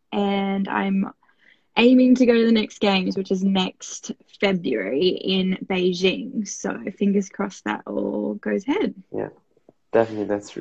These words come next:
Speaker 2: that's really cool. That's an interesting transition from gymnastics to, um, skiing. So how did that happen? <laughs>
Speaker 1: Um, well, skiing, so in our sport, we have bumps as well as jumps. So the transition actually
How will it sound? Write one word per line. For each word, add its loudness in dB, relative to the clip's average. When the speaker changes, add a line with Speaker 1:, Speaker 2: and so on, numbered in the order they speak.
Speaker 2:
that's -4
really -2
cool. -2
That's -2
an -10
interesting -4
transition -6
from -8
gymnastics -4
to, -6
um, -4
skiing. -6
So -4
how 4
did -8
that 0
happen? -6
<laughs> -10
Speaker 1:
Um, 2
well, -4
skiing, 0
so 0
in 2
our 0
sport, -2
we 4
have -2
bumps 0
as -2
well 0
as 0
jumps. 0
So 2
the 0
transition -4
actually -2